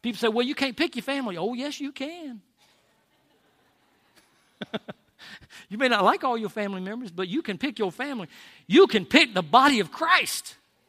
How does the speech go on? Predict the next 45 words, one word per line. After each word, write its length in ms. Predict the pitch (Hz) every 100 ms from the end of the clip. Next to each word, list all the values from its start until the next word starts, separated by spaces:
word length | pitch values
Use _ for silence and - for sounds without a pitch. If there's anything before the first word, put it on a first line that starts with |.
| _ _ _ _ _ -
That 120 | 370
is 140 | 302
the 120 | 185 254
biggest 360 | 269 254 233
family 380 | - 330 311 240
you 120 | 254
can 160 | 233 247
get 160 | 254
connected 520 | - 269 311 330 240 165
to. 200 | 214 127 - - - -
You 160 | 262
may 120 | 330 320
not 220 | 311 285
like 280 | 285 359 -
all 200 | 254 240
your 140 | 214
blood 240 | 185 330
relatives, 500 | 262 226 202 - 175 - - -
but 160 | 208
you 140 | 185 269
can 160 | 214
connect 340 | - 214 247 220
to 80 |
Jesus, 460 | 190 156 277 180 170
and 80 | 180
he'll 100 | 254
give 180 | 220 196
you 80 |
a 40 | 175
whole 200 | 214 254
new 100 | 233
family 320 | 247 269 240
that 120 | 208
overcome 440 | 240 202 - 277 226
all 140 | 151
that 180 | 170 175
mess. 280 | 143 127 - - 175 170 - - - - - - 190 196 180 - - - - - - -
"Well, 200 | 220 220
you 140 | 233
don't 200 | 269 262
know 220 | 262 254
where 200 | 247 269
I 160 | 254 254
came 400 | 247 247 233 220
from. 380 | 190 226 226